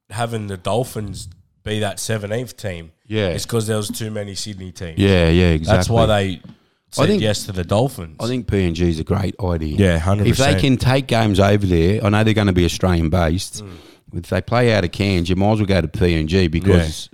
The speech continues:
Speaker 1: Yeah, it's, that's it, an hour,
Speaker 2: it's
Speaker 1: two
Speaker 2: that hot.
Speaker 1: hours.
Speaker 2: It's that hot as well.
Speaker 1: Yeah.
Speaker 2: Imagine playing in Cairns in the middle of March,
Speaker 1: Well, they
Speaker 2: starting in
Speaker 1: play,
Speaker 2: March.
Speaker 1: they, South take games to Cairns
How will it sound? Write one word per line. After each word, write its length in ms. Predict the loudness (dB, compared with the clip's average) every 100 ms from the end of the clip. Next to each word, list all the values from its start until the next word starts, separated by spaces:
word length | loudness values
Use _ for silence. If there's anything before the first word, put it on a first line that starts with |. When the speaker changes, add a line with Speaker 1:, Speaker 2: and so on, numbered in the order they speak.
| _
Speaker 1:
Yeah, 60 |
it's, 200 | -20 -20 -20 _ _
that's 240 | -8 -6 -6
it, 180 | -8 -8
an 140 | -8
hour, 420 | -4 -2 -2 -4 -10
Speaker 2:
it's 120 | -2
Speaker 1:
two 60 | 0
Speaker 2:
that 100 | 0
hot. 220 | 2 0
Speaker 1:
hours. 180 | -2 -14 -10
Speaker 2:
It's 120 | -2
that 140 | -2
hot 240 | 0 -4 -4
as 100 | -10
well. 380 | -4 -2 -2 -6 -4
Speaker 1:
Yeah. 300 | -4 -2 -4
Speaker 2:
Imagine 240 | -2 -2 0
playing 280 | 0 -2 -4
in 100 | -4
Cairns 640 | -4 -2 -2 -4 -12 -18 _ _ _ _
in 180 | -10 -8
the 60 | -4
middle 220 | -2 -2
of 60 | -2
March, 460 | -4 -6 -10 -10 -4
Speaker 1:
Well, 100 | 0
they 60 | 0
Speaker 2:
starting 60 | 0
in 40 |
Speaker 1:
play, 140 | -2 0
Speaker 2:
March. 340 | -2 -4 -6
Speaker 1:
they, 360 | -4 -2 -4 -8 _ _ -10
South 400 | 0 2 2 0
take 280 | -2 -4 -2
games 320 | -2 -2 -4
to 80 | -8
Cairns 560 | -4 -4 -4 -8 -14